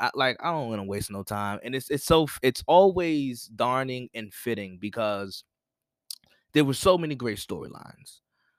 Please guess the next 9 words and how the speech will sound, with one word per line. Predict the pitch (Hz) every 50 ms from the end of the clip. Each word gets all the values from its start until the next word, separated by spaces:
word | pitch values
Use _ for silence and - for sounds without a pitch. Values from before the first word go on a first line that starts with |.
| _ _ _ _ _ _ -
Uh, | 113 110 110 107 104 104 98
Mahomes | 95 98 104 104 120 131 131 135 131 127 123 120 113 113 107 - - -
and | - 110 110 107
his | 117 117 110 - -
one | - 123 127 135 135
leg | 127 123 120 120 113 - -
performance, | - - - - 120 113 110 107 107 107 104 101 98 98 - - - - - _ _ _ _ _ _ _ _ _ -
uh, | 107 107 107 107 104 104 101 98 98 95 _ _
Jacksonville, | - 110 123 131 127 131 - - - 147 131 117 113 123 123 123 120 117 117 113 113 110 110 107 104